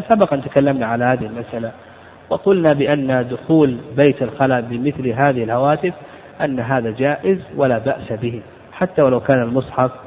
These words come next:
فيه، وفرق بين المصحف وبين وجود المصحف في مثل هذه الهواتف، لأن ال-، المصحف الموجود في مثل هذه الهواتف ليس شيئا ثابتا، يعني ليس شيئا ثابتا، وإنما هي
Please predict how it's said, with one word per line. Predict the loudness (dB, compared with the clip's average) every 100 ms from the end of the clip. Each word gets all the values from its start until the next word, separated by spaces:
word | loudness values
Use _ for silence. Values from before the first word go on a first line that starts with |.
| -20 -20 -2
فيه، | 2 2
وفرق | 0 4 4 4 0
بين | 0 2 2 4 2 0 -4 -14 -18 -10 -2
المصحف | 0 2 -2 -2 -2 -2
وبين | 2 2 2
وجود | 0 -2 0 0 0 -6 -8 -2
المصحف | 0 0 -4 -2 -2
في | -2 -2
مثل | 0 0
هذه | 2 2 2 -2
الهواتف، | 0 2 2 0 -2 -6 -20 -20 -12 2
لأن | 2 4 4
ال-، | 2 0 -4 -4
المصحف | 0 0 0 0 0
الموجود | 2 2 2 2
في | 0
مثل | 0 0 2
هذه | 2 0
الهواتف | -2 0 0 0 -4 -8 -14 -20 -20 -20 -18 -16 -12
ليس | -4 4 4 6 4 4 0
شيئا | -2 0 0 -2
ثابتا، | -2 2 2 2 -8 -14 -18 -20 -20 -18 -14
يعني | -8 -2
ليس | 0 -2 -8 -8 -6
شيئا | -4 -4 -4
ثابتا، | -6 -6 -4 -2 0
وإنما | 0 0 2 2 2
هي | 4 2